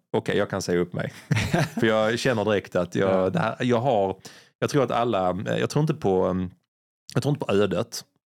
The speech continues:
Speaker 2: Nej.
Speaker 1: Jag tror att man gör sina egna val.
Speaker 2: Ja.
Speaker 1: Men när du och jag började prata om det, vi båda kände så här, "Fan, det är synd att vi inte har tiden."
Speaker 2: Mm.
Speaker 1: Då, då bara kände jag,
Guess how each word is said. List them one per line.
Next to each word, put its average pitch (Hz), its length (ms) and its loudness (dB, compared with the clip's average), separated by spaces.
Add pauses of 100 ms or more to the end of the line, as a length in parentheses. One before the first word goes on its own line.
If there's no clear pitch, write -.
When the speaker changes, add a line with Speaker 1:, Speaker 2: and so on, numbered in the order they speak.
Speaker 2:
Nej. 98 140 -8
Speaker 1:
Jag 117 100 0
tror 139 100 2
att - 80 -4
man 101 120 -2
gör 95 140 0
sina 92 220 -2
egna 87 180 -2
val. 90 400 0
Speaker 2:
Ja. 104 220 -6 (180)
Speaker 1:
Men 101 100 -2
när 104 80 0
du 131 120 2
och 143 60 4
jag 127 120 2
började 101 160 -2
prata 107 300 -2
om 92 60 -2
det, 90 100 2
vi 98 80 2
båda 101 260 2
kände 98 280 -6
så - 120 -4
här, - 100 -4 (260)
"Fan, 95 240 -6
det 120 60 0
är 113 60 0
synd 98 400 -2
att 113 200 -6
vi 117 40 0
inte 113 140 -2
har 101 180 0
tiden." 107 640 -4 (100)
Speaker 2:
Mm. 101 340 -4
Speaker 1:
Då, 120 380 2
då 123 340 -2
bara 117 220 0
kände 104 320 -2
jag, 87 320 0